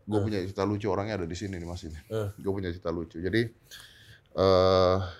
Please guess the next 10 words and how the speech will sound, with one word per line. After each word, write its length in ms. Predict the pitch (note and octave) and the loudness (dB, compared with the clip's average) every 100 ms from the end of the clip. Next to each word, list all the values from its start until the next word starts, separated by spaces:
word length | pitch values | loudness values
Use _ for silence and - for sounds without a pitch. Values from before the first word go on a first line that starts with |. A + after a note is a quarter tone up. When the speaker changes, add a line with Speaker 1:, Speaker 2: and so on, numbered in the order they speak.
| - | -6
Speaker 1:
pada 200 | - F2+ | 0 0
saat 200 | F2 F#2 | 2 0
The 80 | G2 | 0
Master, 340 | E2+ - - G2+ - | -2 -4 -8 -8 -12
Speaker 2:
Hmm. 220 | - A#2+ C3+ - - _ | -4 -4 -4 -10 -20 _
Speaker 1:
ada 280 | D#2+ E2+ E2+ E2 D2+ C#2 G#1 - _ - - _ _ - | -4 0 0 0 -2 -6 -8 -18 _ -20 -20 _ _ -4
inilah, 380 | F#2 E2 D2+ | -2 0 0
apa 160 | C#2+ F#2 | -2 -6
namanya, 360 | F2+ E2 E2 F#2 F2 | -6 -8 -8 -10 -12
eh, 720 | - D#2 D2 D2 D2 D2 C#2+ | -6 -4 -2 -2 -4 -4 -4